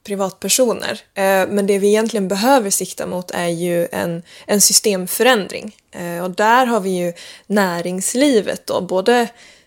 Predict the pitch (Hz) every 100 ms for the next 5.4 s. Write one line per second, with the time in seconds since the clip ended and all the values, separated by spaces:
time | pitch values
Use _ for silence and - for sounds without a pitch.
0 | - - 220 202 240 220 208 - 180 175
1 | - 175 165 190 202 185 175 175 170 170
2 | 165 165 165 165 185 254 269 233 214 208
3 | 190 170 - - - - 190 180 170 196
4 | 185 175 175 180 170 170 175 170 175 254
5 | 208 170 165